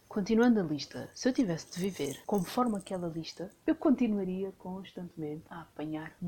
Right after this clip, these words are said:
grandes desilusões. Não é grande, é mesmo grandes desilusões. Tá, seria absurdo. Apenas bastante absurdo. Eu olhei para aquilo, a folha olhou para mim, pensei na Caroline de dois mil e doze, disse assim, "Desculpa, miúda, mas isto não vai continuar assim."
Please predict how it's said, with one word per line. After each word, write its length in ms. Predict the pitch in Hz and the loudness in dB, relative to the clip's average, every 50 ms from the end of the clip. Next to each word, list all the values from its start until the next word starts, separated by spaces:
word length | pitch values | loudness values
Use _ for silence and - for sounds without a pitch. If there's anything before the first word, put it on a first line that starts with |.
| 165 - _ _ _ | -6 -8 _ _ _
grandes 480 | - 226 202 185 185 180 175 160 - - | 8 8 8 8 8 4 2 -2 -4 -8
desilusões. 500 | 170 - - 165 160 165 165 - 151 - - - - - | -10 -8 -8 -8 -8 -10 -10 -12 -12 -12 -14 -16 -10 0
Não 120 | 370 381 | 4 6
é 40 | 311 | 6
grande, 540 | 202 - - - - 233 214 202 180 160 190 | 6 4 4 6 8 8 8 8 8 4 2
é 40 | |
mesmo 180 | 208 214 190 151 139 - | 2 0 0 -2 -4 10
grandes 520 | - 240 262 214 202 196 185 180 165 160 156 | 12 12 12 12 12 12 8 4 0 -2 -2
desilusões. 460 | 160 170 160 156 160 156 147 151 147 - - - - | -2 -2 -2 -2 -4 -6 -8 -8 -12 -18 -20 -14 -12
Tá, 140 | - - - | -12 -12 -10
seria 300 | - - 247 254 294 294 | -6 0 2 2 2 2
absurdo. 440 | 294 - - - - 262 262 247 - - - - - - | 0 -4 -10 -8 -6 -6 -4 -4 -6 -8 -10 -16 -8 -6
Apenas 520 | 208 208 202 - 196 175 165 - - - - | -6 -4 -4 -2 -4 -4 -4 -6 -10 -6 -2
bastante 580 | 190 170 175 226 254 - - - - 220 - - | -2 0 2 0 0 -2 -4 -4 -4 -2 -2 -4
absurdo. 300 | 208 - - - 185 - - _ | -8 -10 -8 -10 -10 -10 -8 _
Eu 140 | - 214 165 | -4 -4 -2
olhei 180 | 170 160 170 175 | -2 -4 -4 -2
para 180 | - 202 190 | 0 0 -2
aquilo, 300 | 196 - - 330 370 359 - - | -2 -2 -4 -4 -4 -4 -4 -2
a 80 | - 170 | -2 -2
folha 340 | - - 185 175 165 156 | 0 0 -2 -2 0 0
olhou 180 | 160 165 165 165 | 0 0 0 0
para 180 | - - 180 175 | -2 -2 -2 0
mim, 180 | 185 208 262 - _ | 0 0 0 0 _
pensei 460 | - 226 208 190 185 - - - 202 | 4 6 6 6 2 -2 -2 0 2
na 100 | 190 180 | 2 0
Caroline 460 | 175 - - 175 175 165 175 170 165 160 | 0 -4 -6 -8 -6 -4 -4 -2 -2 -2
de 100 | 165 165 | -2 -2
dois 200 | 165 175 160 160 | -2 -2 -2 -2
mil 180 | 175 175 170 | -2 0 0
e 80 | 180 170 | 0 0
doze, 240 | 165 185 262 - - | 0 -2 -4 -4 -4
disse 160 | 220 - 226 | -4 -2 -2
assim, 220 | - - 185 180 | -2 -2 -4 -4
"Desculpa, 360 | 170 - - - 214 - - | -4 -4 -2 0 0 0 0
miúda, 300 | 165 165 156 151 143 139 - - | 0 0 0 -2 -4 -6 -8 -6
mas 160 | - 180 170 | -6 -4 -4
isto 140 | 175 - - | -4 -6 -6
não 80 | 180 160 | -6 -6
vai 100 | 170 165 | -6 -6
continuar 400 | - 175 165 165 160 160 160 160 | -6 -8 -8 -6 -8 -8 -8 -10
assim." 240 | - - - 147 | -12 -12 -12 -14